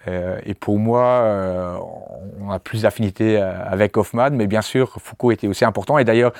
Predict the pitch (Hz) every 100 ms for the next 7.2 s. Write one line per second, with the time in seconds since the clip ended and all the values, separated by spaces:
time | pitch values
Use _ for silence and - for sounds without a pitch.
0 | - - - 120 123 117 - 113 - 131
1 | - - 95 92 95 92 92 90 101 98
2 | 98 101 - 110 107 101 87 - 95 -
3 | 110 107 95 98 - - 95 127 123 -
4 | 117 104 - 104 117 117 101 95 95 107
5 | - 101 104 101 - 101 - - - -
6 | _ - - 123 117 120 98 - 104 -
7 | 123 147